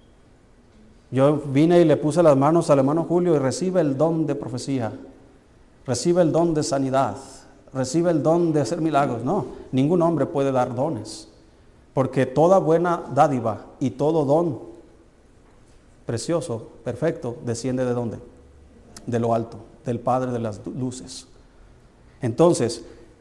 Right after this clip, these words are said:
cuando yo fui salvo, cuando usted fue salvo, cuando fuimos perdonados por Cristo, fuimos, fuimos, eh, bautizados en el Espíritu Santo, vino a morar el Espíritu Santo a nosotros, fuimos sellados con el Espíritu Santo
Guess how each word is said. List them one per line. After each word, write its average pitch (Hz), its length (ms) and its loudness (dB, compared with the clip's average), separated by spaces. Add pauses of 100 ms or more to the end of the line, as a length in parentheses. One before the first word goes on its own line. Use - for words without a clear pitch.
cuando 135 240 6
yo 147 140 8
fui 151 140 4
salvo, 139 420 4
cuando 123 200 0
usted 139 220 0
fue 165 160 4
salvo, 131 440 4
cuando 123 240 2
fuimos 151 600 2 (200)
perdonados 131 640 4
por 127 200 0
Cristo, 139 560 0 (720)
fuimos, 151 540 2 (260)
fuimos, 170 500 2
eh, 131 480 2 (340)
bautizados 147 840 8
en 139 100 4
el 127 100 4
Espíritu 151 460 2
Santo, 135 540 -2 (400)
vino 165 280 8
a 180 60 10
morar 143 400 8
el 175 140 6
Espíritu 160 420 4
Santo 147 320 4
a 143 40 2
nosotros, 135 460 0
fuimos 160 300 2
sellados 143 560 4
con 170 160 2
el 147 100 2
Espíritu 165 400 -2
Santo 147 460 0